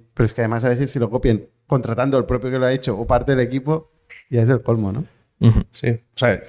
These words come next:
Speaker 3: yo, yo lo que también he entendido después de estos casos es que los, estas corporaciones tienen un equipo enorme legal todo el día en tema de patentes, tema de regulación. Si, y si ya lo comp-, y si ya lo, lo escalas a nivel internacional, es, es complejo, ¿no?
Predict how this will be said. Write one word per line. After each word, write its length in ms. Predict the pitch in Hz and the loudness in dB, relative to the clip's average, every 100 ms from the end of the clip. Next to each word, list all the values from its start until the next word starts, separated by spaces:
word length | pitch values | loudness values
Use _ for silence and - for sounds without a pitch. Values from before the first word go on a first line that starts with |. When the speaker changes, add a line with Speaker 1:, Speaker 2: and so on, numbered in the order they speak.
| - | -16
Speaker 3:
yo, 140 | - 127 | -6 -4
yo 120 | 131 | 0
lo 100 | 139 | 0
que 120 | 151 143 | 2 0
también 260 | 120 120 | 0 0
he 40 | 123 | -2
entendido 400 | 120 113 120 143 | -2 0 2 2
después 240 | 123 120 | 2 -4
de 40 | 117 | -2
estos 220 | 123 - | -4 -2
casos 180 | 117 135 | 0 0
es 40 | - | -2
que 100 | 113 | -6
los, 160 | 110 - | -6 -8
estas 260 | - 120 | -2 0
corporaciones 520 | - 120 117 113 123 | 0 2 0 -2 -6
tienen 160 | - 120 | -4 -4
un 40 | |
equipo 320 | 120 113 110 - | -4 -2 -4 -2
enorme 380 | 120 113 120 127 | 2 2 2 2
legal 400 | 117 110 135 196 _ _ _ _ _ _ _ | 0 0 0 -2 _ _ _ _ _ _ _
todo 140 | - 120 | 2 2
el 100 | 113 | 2
día 440 | 117 139 - - _ _ | 0 0 -2 -12 _ _
en 140 | - 113 | -4 0
tema 140 | 113 | 2
de 80 | 117 | 2
patentes, 800 | 117 113 110 104 107 107 - - | 2 0 -2 -2 0 0 -4 -8
tema 200 | 110 113 | -4 0
de 60 | 113 | 0
regulación. 840 | 117 113 117 117 107 101 104 110 - _ _ _ _ _ 117 | 2 2 0 -2 -4 -4 -4 -8 -12 _ _ _ _ _ -4
Si, 120 | - - | -4 -2
y 60 | |
si 140 | - 117 | 0 2
ya 100 | 117 | 2
lo 100 | 117 | 2
comp-, 240 | 120 113 | 0 -2
y 40 | 117 | -4
si 100 | 120 | 2
ya 60 | |
lo, 220 | 120 117 110 | 2 2 -2
lo 140 | 117 | -6
escalas 440 | - - 123 110 | -4 2 2 2
a 40 | 110 | -4
nivel 200 | 107 110 | -4 -4
internacional, 640 | 113 110 110 110 107 82 - | -4 -6 -6 -6 -4 -4 -6
es, 180 | - - | -10 -8
es 80 | - | -4
complejo, 420 | 123 113 120 - | -2 0 -4 -2
¿no? 160 | 131 | -4